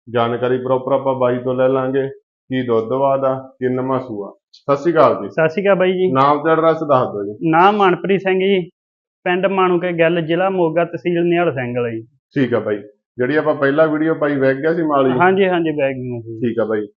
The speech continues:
Speaker 1: ਤੇ ਅੱਜ ਇੱਕ ਨੰਬਰ ਬਾਈ ਵੱਛੀ ਤੋਂ ਸ਼ੁਰੂ ਕਰ ਲਾਂਗੇ।
Speaker 2: ਹਾਂਜੀ ਬਾਈ।
Speaker 1: ਕੀ ਡਿਟੇਲ ਆ ਜੀ ਇਹਦੀ?
Speaker 2: ਬਾਈ ਇਹ ਵੱਛੀ ਜਾਣੀ ਸੱਤ ਅੱਠ ਮਹੀਨੇ ਉਮਰ ਆ ਇਹਦੀ।
Speaker 1: ਠੀਕ ਆ ਬਾਈ।
Speaker 2: ਤੇ ਜਾਣੀ ਰਿਕਾਰਡ ਆਪਾਂ ਫੋਨ ਤੇ ਦੱਸ ਦਾਂਗੇ ਇਹਦਾ।
Speaker 1: ਸੀਮਨ ਦਾ ਜਾਣੀ ਰਿਕਾਰਡ ਹੈਗਾ ਆਪਣੇ
Speaker 2: ਹਾਂਜੀ,
Speaker 1: ਕੋਲ?
Speaker 2: ਹਾਂਜੀ, ਸਾਰਾ ਕੁਝ
Speaker 1: ਉਹ
Speaker 2: ਹੈਗਾ।
Speaker 1: ਜਿਹੜਾ ਵੀ
Speaker 2: ਐਰ
Speaker 1: ਮਤਲਬ
Speaker 2: ਸ਼ਹਿਰ 'ਚ ਪੈਂਦੀ ਆ ਵੱਛੀ, ਬਹੁਤ
Speaker 1: ਐਰ
Speaker 2: ਚੰਗੀ
Speaker 1: ਸ਼ਹਿਰ
Speaker 2: ਆ।
Speaker 1: 'ਚ ਪੈਂਦੀ ਆ।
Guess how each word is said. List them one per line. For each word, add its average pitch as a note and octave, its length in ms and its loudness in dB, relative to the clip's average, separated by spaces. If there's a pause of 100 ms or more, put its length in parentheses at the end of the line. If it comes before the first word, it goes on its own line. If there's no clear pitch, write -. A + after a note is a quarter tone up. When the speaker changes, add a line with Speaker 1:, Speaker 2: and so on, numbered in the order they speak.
(240)
Speaker 1:
ਤੇ C3 300 2
ਅੱਜ C3 160 2
ਇੱਕ C#3 340 2
ਨੰਬਰ C3+ 280 2
ਬਾਈ C#3+ 180 0
ਵੱਛੀ C3+ 320 0
ਤੋਂ B2+ 120 0
ਸ਼ੁਰੂ C3 240 -4
ਕਰ A#2+ 200 2
ਲਾਂਗੇ। A#2+ 320 0
Speaker 2:
ਹਾਂਜੀ D3 460 -4
ਬਾਈ। C3+ 180 -2
Speaker 1:
ਕੀ C3 60 -2
ਡਿਟੇਲ B2+ 340 2
ਆ A2 60 2
ਜੀ A2 120 -4
ਇਹਦੀ? G#2+ 180 -6 (440)
Speaker 2:
ਬਾਈ G#3+ 180 6
ਇਹ A#3 80 6
ਵੱਛੀ G#3+ 640 4
ਜਾਣੀ G#3+ 340 4 (240)
ਸੱਤ F#3+ 380 6
ਅੱਠ F#3+ 120 4
ਮਹੀਨੇ A3 240 0
ਉਮਰ F3 240 2
ਆ C#3+ 80 4
ਇਹਦੀ। C#3+ 200 0 (180)
Speaker 1:
ਠੀਕ A#2+ 260 -4
ਆ A2+ 60 2
ਬਾਈ। A2 260 -2 (220)
Speaker 2:
ਤੇ G3+ 360 8
ਜਾਣੀ G#3 260 4 (400)
ਰਿਕਾਰਡ G3 400 8
ਆਪਾਂ G3+ 220 6
ਫੋਨ F#3+ 240 2
ਤੇ E3+ 140 2
ਦੱਸ D3+ 260 4
ਦਾਂਗੇ C#3 220 0
ਇਹਦਾ। D#3 200 0 (260)
Speaker 1:
ਸੀਮਨ B2+ 460 -4
ਦਾ B2+ 100 4
ਜਾਣੀ B2+ 240 -2
ਰਿਕਾਰਡ B2 320 4
ਹੈਗਾ A#2+ 300 -2
ਆਪਣੇ F3 180 6
Speaker 2:
ਹਾਂਜੀ, F#3+ 180 10
Speaker 1:
ਕੋਲ? F3+ 80 6
Speaker 2:
ਹਾਂਜੀ, F3 180 8
ਸਾਰਾ F3 240 4
ਕੁਝ F3+ 80 0
Speaker 1:
ਉਹ E3+ 80 6
Speaker 2:
ਹੈਗਾ। C3+ 260 4
Speaker 1:
ਜਿਹੜਾ D3+ 200 6
ਵੀ C#3+ 120 4
Speaker 2:
ਐਰ A3 160 8
Speaker 1:
ਮਤਲਬ B3 120 4
Speaker 2:
ਸ਼ਹਿਰ A3+ 140 10
'ਚ A3 180 0
ਪੈਂਦੀ F#3+ 260 4
ਆ E3 120 8
ਵੱਛੀ, E3+ 260 4
ਬਹੁਤ E3 200 6
Speaker 1:
ਐਰ C#3+ 60 6
Speaker 2:
ਚੰਗੀ F3 140 6
Speaker 1:
ਸ਼ਹਿਰ C#3+ 180 8
Speaker 2:
ਆ। - 20 6
Speaker 1:
'ਚ D3+ 180 -6
ਪੈਂਦੀ B2 340 -2
ਆ। C#3 160 2